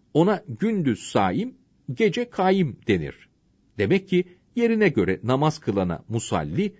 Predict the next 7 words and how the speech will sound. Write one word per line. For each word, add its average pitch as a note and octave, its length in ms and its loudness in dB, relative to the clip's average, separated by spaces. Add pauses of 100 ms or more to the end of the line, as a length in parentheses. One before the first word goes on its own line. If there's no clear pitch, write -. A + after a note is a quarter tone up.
(300)
oruç F3 400 4
tutana A2+ 460 -2
saim E3 580 0
deniyor. D#2 360 -2 (1400)
Eskiden C#3+ 500 2
bir C3 180 4
köyden C#3 420 6